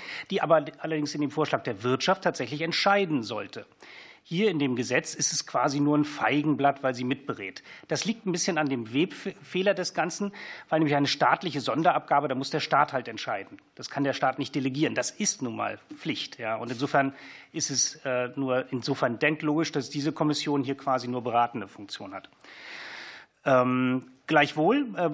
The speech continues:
auch bei der Besetzung und beim Mandat stellen sich Fragen. Wir haben dafür uns ausgesprochen, die Mitwirkungsrechte dieser Kommission zu erweitern, äh, sich neben nicht nur,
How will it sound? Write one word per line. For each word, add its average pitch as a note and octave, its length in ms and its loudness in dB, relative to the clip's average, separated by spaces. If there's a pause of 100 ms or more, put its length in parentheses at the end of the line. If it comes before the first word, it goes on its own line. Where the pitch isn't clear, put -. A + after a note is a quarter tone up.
auch D#3+ 120 2
bei D#3 100 6
der C#3+ 80 4
Besetzung D#3+ 420 0
und D3+ 140 -2
beim C3 140 4
Mandat C3 400 2
stellen C3+ 200 0
sich A#2 160 -8
Fragen. D#3 360 2
Wir D3 100 2
haben C#3+ 120 4
dafür C#3 360 2
uns C3+ 140 -6
ausgesprochen, B2+ 480 -2
die B2 40 0
Mitwirkungsrechte C3 800 -2
dieser B2 240 -2
Kommission B2 440 -4
zu C3+ 140 -6
erweitern, D3 720 0 (140)
äh, D3 240 2
sich C3 180 -6
neben C#3+ 280 2
nicht C3+ 240 -2
nur, C3+ 800 2